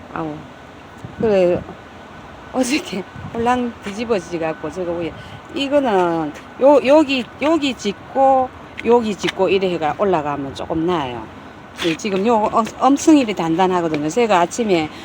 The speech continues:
돌을 요 가져가라고 제가 허락을 받았거든요. 그래, 너무 무거워서 제가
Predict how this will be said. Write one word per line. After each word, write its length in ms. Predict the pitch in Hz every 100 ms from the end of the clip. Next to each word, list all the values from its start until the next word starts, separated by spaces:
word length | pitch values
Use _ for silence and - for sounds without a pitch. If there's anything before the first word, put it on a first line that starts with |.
| - - -
돌을 380 | 202 214 233 233
요 380 | 240 214 185 170 -
가져가라고 840 | - 262 226 196 247 240 202 160 156
제가 540 | 156 160 151 147 143 135 160 -
허락을 380 | 269 269 233 180
받았거든요. 840 | 233 240 190 156 151 143 156 220 240 - - - - - - -
그래, 240 | 240 196 170 -
너무 280 | 175 208 294
무거워서 520 | 277 220 254 220 175
제가 640 | 165 185 160 143 139 123